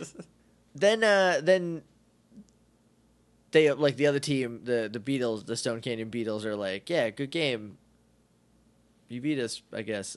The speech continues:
And then Jason's like, "Yeah, maybe you'll get us next year." And he's like, "Yeah." And then the blonde girl was like, "Yeah, see you next year."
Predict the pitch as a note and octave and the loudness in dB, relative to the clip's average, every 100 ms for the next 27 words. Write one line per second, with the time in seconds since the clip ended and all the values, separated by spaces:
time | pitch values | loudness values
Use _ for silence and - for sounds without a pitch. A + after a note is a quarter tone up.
0 | - A#2 A#2 A#2 A2 A2+ _ _ - C3+ | -8 -4 0 0 -2 -8 _ _ -10 -6
1 | B2+ B2 A#2+ A2+ - - _ _ - G3+ | -6 -4 -2 -2 -4 -18 _ _ -2 0
2 | D#3 D#3 D3 E3 D3 F#3 F3 F3 A#3+ - | 2 2 2 0 2 2 0 0 -2 0
3 | D#3 C3+ A2 - _ _ _ _ _ _ | 0 2 0 -4 _ _ _ _ _ _
4 | B2 A#2 A#2 - F3 F3 B2 - _ _ | -10 -6 -6 0 2 4 2 -2 _ _
5 | - C#3 D#3 C#3+ A#2 - D3+ D3 G#3 D4 | -6 0 0 0 -8 -2 0 2 2 2
6 | A#3 D#3+ C#3 B2 A#2+ A2+ C3 B2 A#2 - | 2 4 4 4 2 0 -4 0 0 0
7 | - _ - D#3+ A#2+ - _ _ _ _ | -14 _ -4 -2 -2 -8 _ _ _ _
8 | _ _ _ _ _ _ _ _ _ _ | _ _ _ _ _ _ _ _ _ _
9 | - C3+ A#2 C#3 C3 G2+ G2+ | -12 -8 -6 -6 -4 -6 -6